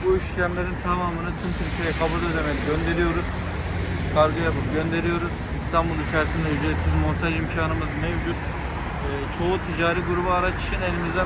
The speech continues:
mevcut. Basamakları, kromları. Bu şekilde arkadaşlar uygulamamız. Bir sonraki videoda görüşmek üzere. Kanalımıza abone olup bizleri beğenmeyi unutmayın. Sizce Citroen Berlingo'muz nasıl olmuş? Aşağıya yorumlara bekliyoruz. Bir sonraki videoda görüşmek üzere.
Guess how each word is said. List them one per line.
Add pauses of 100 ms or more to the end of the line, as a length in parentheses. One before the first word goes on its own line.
mevcut. (140)
Basamakları, (140)
kromları. (960)
Bu (100)
şekilde
arkadaşlar
uygulamamız. (220)
Bir (100)
sonraki
videoda (140)
görüşmek
üzere. (220)
Kanalımıza
abone
olup
bizleri
beğenmeyi
unutmayın. (300)
Sizce (200)
Citroen
Berlingo'muz (100)
nasıl
olmuş? (240)
Aşağıya
yorumlara (100)
bekliyoruz. (600)
Bir
sonraki
videoda (180)
görüşmek
üzere.